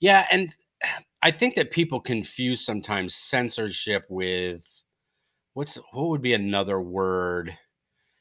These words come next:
It's not, I don't think that people, I think people don't understand censorship. Censorship is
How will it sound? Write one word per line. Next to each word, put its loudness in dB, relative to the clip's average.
It's -10
not, 2
I 8
don't 2
think 2
that -2
people, 0
I 6
think -2
people -4
don't 2
understand -2
censorship. -6
Censorship 4
is 2